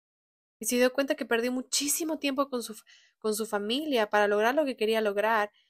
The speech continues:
Y el punto en que llegó a ese punto, no se sentía exitoso. Y es muy interesante porque, ajá, todas estas creencias nos llevan,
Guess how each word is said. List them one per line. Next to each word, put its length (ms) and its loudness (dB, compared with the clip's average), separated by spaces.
Y 60 0
el 80 0
punto 240 -2
en 80 -6
que 100 2
llegó 240 4
a 60 6
ese 160 -2
punto, 560 -2
no 180 2
se 120 -2
sentía 380 0
exitoso. 680 -2
Y 60 0
es 80 2
muy 180 0
interesante 600 0
porque, 260 -4
ajá, 220 -2
todas 220 -2
estas 260 -2
creencias 840 -4
nos 340 -2
llevan, 680 2